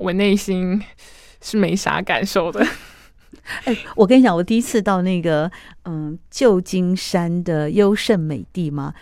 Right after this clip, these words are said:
Speaker 2: 他们也有冰川遗迹啊，叫
Speaker 1: 嗯。
Speaker 2: glacier 哦。
Speaker 1: 嗯。
Speaker 2: 那 glacier 第一次看到的时候，也是说是几亿年的冰川遗迹，我看了也是，嗯，嗯，嗯，嗯，<laughs> 点点点。<laughs> 然后后来呢？后来呢？
Speaker 1: 因为，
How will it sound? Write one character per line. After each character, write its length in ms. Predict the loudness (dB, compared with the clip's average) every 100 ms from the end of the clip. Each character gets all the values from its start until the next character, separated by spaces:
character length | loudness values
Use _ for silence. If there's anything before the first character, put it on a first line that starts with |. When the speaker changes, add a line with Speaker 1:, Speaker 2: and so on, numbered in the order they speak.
| -20 -20 -4
Speaker 2:
他 80 | 2
们 100 | 6
也 60 |
有 240 | 6 6 2
冰 300 | 0 0 0
川 280 | 0 -2 -2
遗 160 | -4
迹 280 | -8 -6 -4
啊， 100 | -4
叫 140 | -4 -4
Speaker 1:
嗯。 80 |
Speaker 2:
glacier 500 | -2 -2 -2 -6 -8 -6
哦。 280 | -8 -6 -6
Speaker 1:
嗯。 160 | -6 -14 -20 _
Speaker 2:
那 140 | -8 -6
glacier 500 | 0 0 2 2 2
第 160 | 0 -4
一 40 |
次 140 | -2 -4
看 260 | -2 -4
到 200 | -2 -2
的 80 | -2
时 100 | -4
候， 180 | -4 -2
也 120 | -2
是 80 | -2
说 260 | -2 -2
是 260 | -2 -4 -6
几 220 | -8 -12
亿 140 | -4 -2
年 180 | -2 -4
的 80 |
冰 220 | -4 -6 -6
川 240 | -6 -4
遗 100 | -6
迹， 220 | -8 -8
我 100 | -8
看 240 | -8 -8 -8
了 80 |
也 140 | -10 -14
是， 240 | -18 -16 -12
嗯， 680 | -10 -8 -8 -10 -10 -12 -16 -8
嗯， 840 | -4 -2 -2 -2 -2 -2 -4 -4 -2
嗯， 360 | -2 0 2 2
嗯， 560 | 2 -6 -6 -4 -2
<laughs> 0 | 0
点 120 | 0
点 260 | 2 4 4
点。 260 | 4 2 0
<laughs> 200 | -4 -4
然 140 | -2
后 100 | -2 -2 -4 -8 -16 -16 -8
后 160 | 0 2
来 160 | 4 2
呢？ 180 | 0 0
后 140 | 0
来 180 | 0 -2
呢？ 200 | -6 -8 -4
Speaker 1:
因 120 | -2
为， 140 | -2